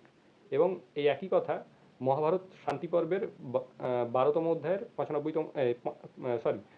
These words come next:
পঞ্চান-, আহ, পঞ্চান্ন নয়, পঞ্চম শ্লোকে উল্লেখ করা হয়েছে একই কথা, যে বেদের আজ্ঞা যারা মানেন না,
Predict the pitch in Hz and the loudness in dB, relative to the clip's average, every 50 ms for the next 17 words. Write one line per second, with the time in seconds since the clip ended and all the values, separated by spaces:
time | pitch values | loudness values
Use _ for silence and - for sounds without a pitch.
0 | - _ _ _ 147 147 147 175 165 165 160 - - 143 127 120 117 113 113 110 | -20 _ _ _ 0 2 2 2 0 0 -2 -6 -6 -4 -4 -4 -4 -4 -6 -6
1 | - 139 139 131 - 151 143 123 113 104 104 - - - - - - - - 156 | -6 -6 -4 -2 -2 -2 -2 -2 -4 -6 -10 -14 -20 -20 -20 -20 -20 -6 0 2
2 | 165 175 175 185 180 160 135 - 117 107 - - - - - - - - 147 131 | 2 2 4 2 2 0 0 -2 -6 -6 -6 -12 -16 -18 -20 -14 -8 -4 -2 -2
3 | 123 - 120 113 110 104 107 98 - - 120 - 147 127 113 117 113 113 104 - | 0 0 0 0 0 -2 -4 -6 -8 -12 -8 -2 -2 -2 -2 -2 -4 -4 -4 -6
4 | - 117 - - - - - - - - - - - - 127 123 117 120 139 139 | -8 -16 -18 -20 -20 -20 -20 -20 -20 -20 -20 -20 -16 -8 -8 -6 -4 -4 -2 0
5 | 175 175 175 165 165 180 175 180 175 175 170 156 147 151 156 170 208 - | 4 4 4 4 4 2 4 4 4 4 2 0 0 0 0 -2 -2 -2